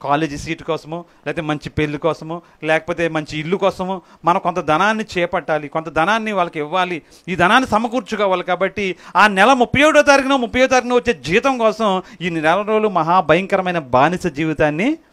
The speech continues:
జీవిస్తా ఉన్నారు. ఇప్పుడు ఆ శ్రమల వల్ల ఒకవేళ జీతం కంట ఈ శ్రమలో కంపేర్ చేసుకున్నప్పుడు ఆ జీతమే వాళ్ళకి ఎక్కువ కనిపిస్తుంది. కాబట్టి ఆ శ్రమల్ని తట్టుకుంటా ఉంటున్నారు. కాబట్టి మెంటల్గా ప్రిపేర్ అయ్యారు వాళ్ళు.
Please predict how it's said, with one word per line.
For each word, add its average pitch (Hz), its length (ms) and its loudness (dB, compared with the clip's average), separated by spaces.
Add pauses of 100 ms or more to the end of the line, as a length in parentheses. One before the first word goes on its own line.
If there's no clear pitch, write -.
(340)
జీవిస్తా 143 460 -6
ఉన్నారు. 113 480 -12 (380)
ఇప్పుడు 277 160 6
ఆ 262 40 10
శ్రమల 262 360 6
వల్ల 294 520 10 (340)
ఒకవేళ 247 240 6
జీతం 269 420 4
కంట 302 380 6 (140)
ఈ 226 60 -4
శ్రమలో 254 500 4 (240)
కంపేర్ 220 260 6
చేసుకున్నప్పుడు 233 600 2 (200)
ఆ 143 80 2
జీతమే 214 380 0
వాళ్ళకి 240 240 0
ఎక్కువ 202 200 -4
కనిపిస్తుంది. 165 500 -6
కాబట్టి 175 280 -2
ఆ 165 80 4
శ్రమల్ని 180 520 -2 (280)
తట్టుకుంటా 147 460 -2
ఉంటున్నారు. 117 500 -6 (840)
కాబట్టి 269 300 6 (140)
మెంటల్గా 285 480 6
ప్రిపేర్ 330 400 8
అయ్యారు 339 240 10
వాళ్ళు. 202 260 4